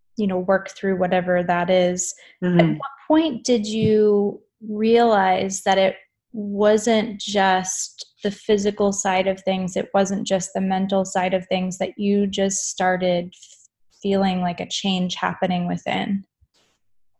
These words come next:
Speaker 1: that was more so than you expected?
Speaker 2: Mm-hmm. Yeah, so, um, the practice just evolved. I mean, in the beginning, it was just that hour and fifteen minutes or hour and a half of physical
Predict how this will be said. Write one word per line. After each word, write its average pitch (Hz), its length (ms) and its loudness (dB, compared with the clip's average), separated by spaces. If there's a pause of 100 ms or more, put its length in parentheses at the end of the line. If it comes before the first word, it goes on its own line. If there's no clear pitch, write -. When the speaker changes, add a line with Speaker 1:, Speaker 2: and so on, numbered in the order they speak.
(180)
Speaker 1:
that 202 120 2
was 202 180 0
more 208 220 4
so 196 220 2
than 180 200 0
you 175 100 0
expected? - 720 -8 (340)
Speaker 2:
Mm-hmm. 160 380 0 (1400)
Yeah, 208 440 6
so, 190 720 6
um, 180 760 2 (800)
the 185 120 2
practice 214 520 0
just 180 220 0
evolved. 151 760 0
I 175 40 -8
mean, 165 240 2
in 165 100 2
the 165 60 4
beginning, 180 380 2
it 170 60 -2
was 165 220 -2
just 170 300 -2
that 160 360 -2 (840)
hour 175 400 4
and 175 140 2
fifteen 175 400 2
minutes 160 320 2
or 170 100 0
hour 165 260 0
and 165 80 4
a 160 40 2
half 151 440 -2
of 143 240 -6
physical 170 920 0